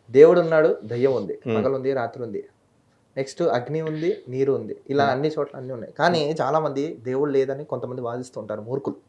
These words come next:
Speaker 2: మ్మ్.
Speaker 1: అలానే దెయ్యం కూడా లేదని కొంతమంది వాదిస్తూ ఉంటారు.
Speaker 2: మ్మ్.
Speaker 1: కొంతమంది దెయ్యం ఉంది, దేవుడు
Speaker 2: మ్మ్.
Speaker 1: ఉన్నాడు అంటారు.
Speaker 2: మ్మ్.
Speaker 1: అసలు నిజంగా ఈ దుష్ట శక్తులు అనేవి ఉన్నాయా? ఉంటే ఎలా ఉంటే వాటిని మనం ఎలా పసిగట్టచ్చు, ఎలా చేయొచ్చు, వాటి నుంచి తప్పించుకునే నివారణ మార్గం ఏమైనా ఉంటే చెప్పండి.
Speaker 2: తప్పకుండా. వీళ్ళు పా-, తెలియక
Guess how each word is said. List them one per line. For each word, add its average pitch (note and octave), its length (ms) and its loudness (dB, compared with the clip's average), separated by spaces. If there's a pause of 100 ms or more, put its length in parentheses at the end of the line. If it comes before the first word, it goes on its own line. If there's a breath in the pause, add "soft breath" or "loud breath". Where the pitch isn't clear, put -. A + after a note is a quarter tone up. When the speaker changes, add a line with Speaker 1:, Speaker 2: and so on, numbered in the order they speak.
(280)
Speaker 2:
మ్మ్. A2+ 300 -6
Speaker 1:
అలానే F#3 200 8
దెయ్యం E3 280 6
కూడా G3+ 160 10
లేదని F#3+ 260 6
కొంతమంది E3 320 4
వాదిస్తూ C#3+ 340 6
ఉంటారు. B2+ 200 4
Speaker 2:
మ్మ్. A#2 80 -2
Speaker 1:
కొంతమంది G3 400 8
దెయ్యం D#3 320 6
ఉంది, F3 400 2
దేవుడు C#3+ 320 10
Speaker 2:
మ్మ్. B2+ 100 0
Speaker 1:
ఉన్నాడు C3 180 0
అంటారు. A2 260 -6
Speaker 2:
మ్మ్. A#2 280 -6
Speaker 1:
అసలు E3+ 160 -4
నిజంగా E3 220 0
ఈ G3 120 2
దుష్ట C3+ 280 -2
శక్తులు E3 300 -2
అనేవి C#3+ 220 0
ఉన్నాయా? A#2+ 460 -2
ఉంటే C3 320 0
ఎలా C3 280 2
ఉంటే A2+ 380 0
వాటిని B2+ 300 -2
మనం C#3+ 180 -4
ఎలా A#2+ 100 -2
పసిగట్టచ్చు, B2+ 840 -4
ఎలా C3 220 2 (100)
చేయొచ్చు, A#2+ 320 -2
వాటి F3+ 320 0
నుంచి F#3 260 -2
తప్పించుకునే E3 520 -2
నివారణ C3+ 340 -4
మార్గం A#2+ 280 -6
ఏమైనా A2+ 200 -4
ఉంటే G#2+ 220 -12
చెప్పండి. G2 260 -18 (360)
Speaker 2:
తప్పకుండా. G2 520 -6 (280)
వీళ్ళు C3+ 460 2 (100)
పా-, A2+ 140 4 (540 soft breath)
తెలియక G#3 540 10